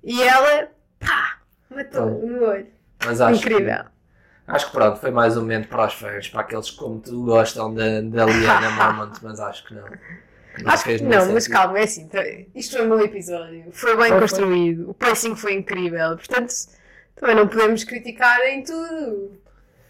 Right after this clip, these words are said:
Speaker 2: Não, não.
Speaker 1: Foi um bom momento.
Speaker 2: Não é criticar em tudo, eu já disse que eu gosto do episódio, agora parem de
Speaker 1: Ai,
Speaker 2: fazer
Speaker 1: eu
Speaker 2: coisas
Speaker 1: queria
Speaker 2: só para os
Speaker 1: mais.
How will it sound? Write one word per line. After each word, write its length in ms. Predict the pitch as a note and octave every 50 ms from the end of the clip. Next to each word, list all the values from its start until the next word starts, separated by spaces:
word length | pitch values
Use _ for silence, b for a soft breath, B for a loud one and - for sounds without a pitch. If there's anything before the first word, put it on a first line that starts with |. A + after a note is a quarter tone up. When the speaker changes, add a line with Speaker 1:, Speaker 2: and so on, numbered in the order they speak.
| _ _ _ -
Speaker 2:
Não, 360 | A#3+ C4 C4 B3 A#3 A3+ G3+
não. 80 | G#3 A3
Speaker 1:
Foi 200 | A3 B3 A3+ A#3
um 80 | A#3
bom 200 | A#3 C4 C4 C4
momento. 500 | C4+ C#4 D4 D4+ D#4 D#4+ D#4 D4 - F#3
Speaker 2:
Não 140 | F#3+ A3 G3+
é 20 |
criticar 440 | - G3 G#3 G#3 G#3 G#3 G#3+ G#3+ G#3 G3+
em 100 | G3 -
tudo, 260 | - F3 F3+ E3 C3+
eu 80 | B2
já 120 | A#2 C#3 C3
disse 180 | D3 D3 - -
que 60 | E3+
eu 80 | D3+ C#3+
gosto 220 | D3+ D3 D3 - D#3+
do 60 | D3+
episódio, 680 | D3 D3+ F3 E3 D3 D3+ D3 - B2 A#2 A2 - A2+ B2
agora 420 | C3 - - - - - - - _ _ _ _ _ _ _ _ b b b b b b b b b b b b
parem 280 | - F3+ F3+ F#3 F#3+ F#3
de 60 | -
Speaker 1:
Ai, 40 | C#4+
Speaker 2:
fazer 120 | E4 - D4
Speaker 1:
eu 40 | -
Speaker 2:
coisas 280 | - - - - - D4+
Speaker 1:
queria 120 | C#4+ G3+
Speaker 2:
só 60 | G3
para 120 | A#3+ B3 B3+
os 120 | C4 B3
Speaker 1:
mais. 120 | G#3+ G3+